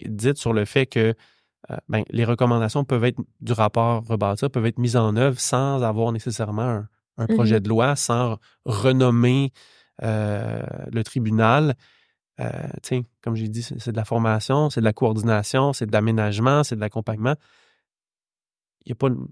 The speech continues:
Speaker 1: pas nécessairement besoin d'un projet de loi. On va voir sur le long terme,
Speaker 2: Qu'est-ce que ça
Speaker 1: euh,
Speaker 2: va donner ?
Speaker 1: qu'est-ce que ça va f-, faire réellement
Speaker 2: Ok.
Speaker 1: comme changement. Euh, mais pour l'instant, euh, pour l'instant, je pense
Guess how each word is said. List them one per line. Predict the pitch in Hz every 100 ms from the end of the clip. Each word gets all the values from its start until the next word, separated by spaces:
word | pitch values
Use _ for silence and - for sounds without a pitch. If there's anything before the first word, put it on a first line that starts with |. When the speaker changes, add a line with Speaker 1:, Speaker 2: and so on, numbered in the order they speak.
| _ -
Speaker 1:
pas | -
nécessairement | 113 110 123 120
besoin | 120 123
d'un | 113
projet | 107 107
de |
loi. | 127 117 _ _ _ _ _ -
On | 127
va | 123 120
voir | 117 117 151 165
sur | - - 117
le | 117
long | 113 110 107
terme, | 117 110 127 170 135 110 104 _ _ _
Speaker 2:
Qu'est-ce | 120 107 214
que | 220
ça | 226
Speaker 1:
euh, | 208
Speaker 2:
va | 202 196
donner ? | 196 202 208 226
Speaker 1:
qu'est-ce | 147
que | 143
ça | 123
va | 113
f-, | 123 - - - _
faire | - 123 123 113
réellement | 120 113 110 113
Speaker 2:
Ok. | 123
Speaker 1:
comme | 120 110
changement. | - 107 104 110 113 160 - _ _ _ -
Euh, | 120 110 92 50
mais | 110
pour | 107 117
l'instant, | 107 101 - 123
euh, | 127 120 101 98 98 98 _ _ _ _ _ _ _ _ _ _
pour | 135
l'instant, | 127 175
je | - _ _
pense | - 143 139